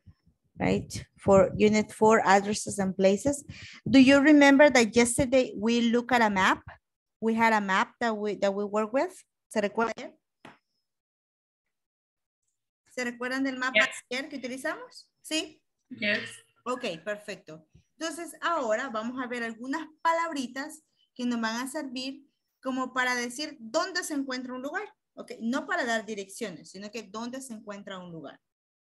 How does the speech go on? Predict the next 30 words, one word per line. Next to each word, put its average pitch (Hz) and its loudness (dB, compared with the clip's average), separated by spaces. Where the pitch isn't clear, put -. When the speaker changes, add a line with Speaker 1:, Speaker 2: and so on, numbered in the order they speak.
Speaker 1:
¿Ok? 180 -16
So, 190 -16
let's 220 -14
go 269 -6
ahead 262 -8
and 254 -10
take 214 -14
a 214 -8
look 180 -16
at 190 -14
this 208 -16
information. 185 -16
Please 240 -12
pay 196 -12
attention, 254 -10
right? 226 -12
We 202 -20
have 190 -14
addresses 240 -8
and 202 -18
places 302 -8
as 240 -16
unit 202 -18
four, 320 -4
right? 202 -16
And 262 -6
we 262 -6
have 240 -6
with 226 -10
directions, 190 -12